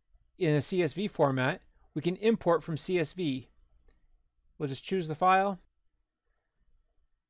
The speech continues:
select the file from our hard drive, and CloudFunnels will ask us to identify the name field from our C S V list,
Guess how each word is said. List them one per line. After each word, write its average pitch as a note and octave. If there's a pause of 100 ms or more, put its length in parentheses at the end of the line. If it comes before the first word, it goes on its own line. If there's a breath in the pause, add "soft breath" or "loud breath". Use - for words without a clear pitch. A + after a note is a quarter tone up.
(300)
select F#3+
the F3
file F3
from C#3+
our C3+
hard F#3+
drive, D#3 (2500)
and F3+
CloudFunnels A3
will F#3
ask E3+
us D#3+
to -
identify D#3
the C#3+
name D#3+
field B2+
from C#3
our C3+
C C#3+
S B2
V C#3
list, A#2+